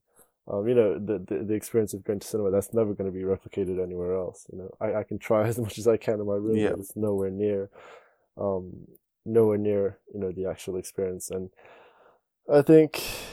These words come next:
Speaker 1: I mean, it's, sometimes it's a bit unfortunate to see, uh, you know, the streaming platform kind of, 'cause I think for the average viewer and the average consumer of movies,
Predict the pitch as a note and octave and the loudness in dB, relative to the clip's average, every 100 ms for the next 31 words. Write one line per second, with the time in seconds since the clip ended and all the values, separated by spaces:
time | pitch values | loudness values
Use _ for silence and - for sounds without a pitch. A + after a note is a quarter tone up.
0 | - - C3 B2+ B2+ - - - - - | -6 0 2 6 4 4 -2 -2 -6 -10
1 | - _ _ _ _ - _ _ - - | -20 _ _ _ _ -20 _ _ -20 -20
2 | _ - - D3 D#3+ E3 C#3+ C3 - A#2 | _ -18 -8 4 6 8 6 4 2 6
3 | B2 A#2 A2 A#2 A2+ A2 G2+ G#2+ - A2 | 6 6 4 4 4 0 -2 -6 -2 0
4 | G#2+ G#2 - _ - - F#2+ E2 C#2+ D2 | 2 0 -6 _ -8 -2 0 2 0 -2
5 | - - _ _ _ _ A#2 A2 _ _ | -6 -10 _ _ _ _ -14 -14 _ _
6 | _ - B2+ D#3 G2 - A#2 G#2 G2+ - | _ -2 0 0 -2 -4 -2 -2 -2 -2
7 | G2 - G2+ G2+ G2 - _ _ _ _ | -2 -2 -6 -6 -6 -8 _ _ _ _
8 | C3 C3+ D3+ C3+ B2+ B2 A#2 A2+ G2+ - | 2 4 4 2 6 8 8 4 -4 -14
9 | - _ _ A2+ G#2+ A#2+ A2+ G#2+ G2+ G2 | -18 _ _ -14 -2 2 4 2 0 0
10 | G#2 G2 F#2+ - G2+ - A2 G2+ F#2+ G2+ | -2 -2 -8 -12 -12 -6 -4 -4 -4 -4
11 | A2+ A2+ A2+ A2+ - | -2 0 0 0 -4